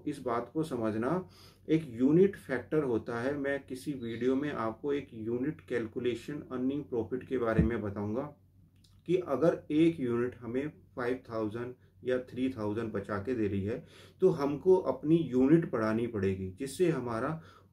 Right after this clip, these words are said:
प्रॉफिट स्केल बढ़ पाए। अगर आपको एक गाड़ी सब कुछ खर्चे काट के पाँच हज़ार रुपये भी दे रही है,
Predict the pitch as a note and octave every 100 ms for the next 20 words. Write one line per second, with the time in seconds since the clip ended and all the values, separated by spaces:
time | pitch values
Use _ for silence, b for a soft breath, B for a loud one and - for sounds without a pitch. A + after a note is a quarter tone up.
0 | - C3+ C3 F#3 F3+ - - - C3 D#3+
1 | E3 - B2+ B2 G2 G2+ F#2 F#2+ b b
2 | b b B2 C3+ E3 C#3 C3 B2+ D#3 E3+
3 | D3+ D3 B2+ A#2 G#2+ G#2 G2 - - D#3+
4 | E3 - F#3+ F#3 B2+ A#2 - C3+ A#2+ G#2+
5 | G2+ C3+ - _ D3+ E3 F#3+ E3 - A#2+
6 | G#2+ A2+ B2+ C3 B2 B2+ B2 C3 A2 G#2
7 | G2 F#2+